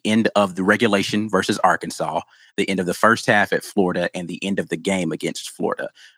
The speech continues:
I break down those three scenarios, how those defenses played us. Um, all of those involved a pick and roll scenario with Wendell Green and Walker Kessler,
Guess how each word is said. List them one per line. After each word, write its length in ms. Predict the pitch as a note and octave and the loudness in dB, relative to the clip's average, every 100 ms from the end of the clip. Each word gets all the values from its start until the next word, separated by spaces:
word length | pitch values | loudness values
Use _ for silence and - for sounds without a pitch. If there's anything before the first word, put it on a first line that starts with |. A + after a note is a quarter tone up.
| - | -4
I 100 | F#2 | 0
break 240 | G#2 G#2+ | 2 2
down 200 | G#2 G2 | 2 2
those 240 | F#2+ G#2 - | 4 2 2
three 180 | A2 | 2
scenarios, 540 | A2+ G2+ G2+ G2 F2+ - | 4 4 4 4 2 2
how 180 | A2 G2+ | 4 4
those 220 | G2+ E2+ | 2 0
defenses 500 | A2 A#2 A#2+ A#2+ G#2+ | -2 2 2 0 -6
played 380 | - C3 A#2 F#2 | 0 2 4 2
us. 320 | G#2 - - _ _ _ - | 0 -2 -14 _ _ _ 0
Um, 240 | F#2+ F#2 - | 2 2 6
all 160 | A2 | 6
of 80 | A#2+ | 6
those 300 | A2+ A#2+ A2 - | 4 4 2 -2
involved 540 | G#2+ F#2 G2 G#2+ - | 0 4 6 4 0
a 80 | F#2 | -2
pick 240 | - B2 | -2 0
and 100 | A#2+ | 4
roll 180 | A2+ A#2+ | 4 2
scenario 520 | - A#2+ A2+ A2+ A2+ | 0 0 2 4 2
with 180 | G2 F#2 | 0 -2
Wendell 340 | G2+ G#2 A2+ | 0 2 2
Green 340 | A2+ G#2+ G#2 A2 | 2 0 0 0
and 100 | F#2+ | 0
Walker 260 | F2 - C3 | 2 4 2
Kessler, 540 | B2 F2+ - F#2 | 2 0 0 -2